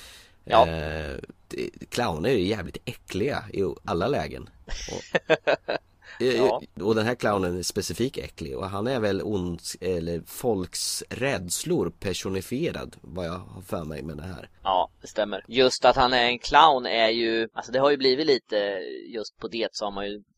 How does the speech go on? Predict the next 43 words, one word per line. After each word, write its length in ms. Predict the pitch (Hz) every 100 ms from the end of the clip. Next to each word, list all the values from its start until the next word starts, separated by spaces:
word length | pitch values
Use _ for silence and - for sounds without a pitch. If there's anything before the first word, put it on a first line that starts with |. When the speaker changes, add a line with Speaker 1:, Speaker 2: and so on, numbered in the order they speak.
| -
Speaker 1:
fastnat 360 | 110 - 123
för 200 | - 98
att 100 | 90
han 100 | 95
är 60 | 90
en 120 | 90 95
clown. 400 | 120 107 90 95
Men 160 | 98 - _ _
ska 140 | - 117
man 120 | 117
hårdra 540 | 131 127 113 143 151
det 80 | 120
så 100 | -
är 40 | 107
det 60 |
ju 60 | 107
precis 300 | 104 101 104
som 80 | 107
du 80 | 101
säger. 300 | - 120 87
Han 180 | 101 107
är 140 | 110
ju 140 | 113 104
det 200 | 101 95
som 220 | - 95
man 180 | 95 92
är 140 | 95
mest 340 | 98 92 - -
rädd 280 | 117 110 -
för. 160 | - 60 - _
Så 160 | -
att, 200 | 101 -
eh, 440 | 85 82 57 - 120
i 60 |
boken 400 | 113 131 - 127
så 100 | 113
är 100 | 110
han 140 | 101 104
ju 100 | 101
väldigt 280 | 113 113
många 240 | 113 110 98
olika 320 | 95 90 87
grejer. 340 | 90 87 78